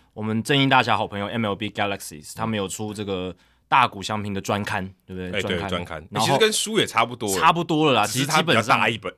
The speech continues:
Speaker 1: 对。
Speaker 2: 比较大一本，比较像杂志。
Speaker 1: 对，它基本上还是以专刊的形式，不过其实我觉得就像是一本专著的感觉了。那
Speaker 2: 嗯。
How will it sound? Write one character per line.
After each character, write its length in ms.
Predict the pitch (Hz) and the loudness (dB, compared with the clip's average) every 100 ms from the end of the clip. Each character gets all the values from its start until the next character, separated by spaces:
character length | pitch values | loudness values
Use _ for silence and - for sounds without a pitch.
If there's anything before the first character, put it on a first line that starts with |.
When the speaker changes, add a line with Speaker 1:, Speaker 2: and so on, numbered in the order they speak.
| _ | _
Speaker 1:
对。 140 | 123 | 0
Speaker 2:
比 60 | 104 | 2
较 80 | 107 | 4
大 180 | 120 | 4
一 80 | 107 | 2
本， 280 | 110 80 73 | 0 -4 -4
比 80 | 90 | -6
较 60 | 104 | -6
像 120 | 110 | -6
杂 220 | 87 73 | -6 -8
志。 200 | - 71 | -10 -6
Speaker 1:
对， 320 | 87 110 98 - _ _ | -2 0 -2 -10 _ _
它 140 | - 214 | -2 0
基 180 | 220 | 4
本 100 | 214 | 4
上 120 | 151 170 | 4 4
还 100 | 143 | 2
是 140 | 160 | 0
以 100 | 127 | 0
专 180 | - 123 | 2 2
刊 160 | 131 | 2
的 60 | 113 | 2
形 240 | 98 85 | -2 -8
式， 100 | 87 | -10
不 120 | 104 143 | -6 4
过 400 | 220 170 - _ - | 6 6 4 _ -14
其 160 | 135 | -6
实 60 | 156 | -2
我 120 | 135 | 0
觉 140 | 104 | 0
得 80 | 110 | -2
就 100 | 107 | -2
像 220 | 120 120 | 0 0
是 100 | 107 | 0
一 140 | 113 110 | -2 -4
本 300 | 98 82 - | -6 -10 -8
专 260 | - 104 104 | -4 -2 -2
著 200 | 107 85 | -8 -10
的 80 | |
感 120 | - 73 | -12 -16
觉 140 | 73 - | -20 -20
了。 120 | 57 - _ | -20 -20 _
那 380 | 127 135 123 117 | 0 4 4 2
Speaker 2:
嗯。 220 | 92 78 | -2 -8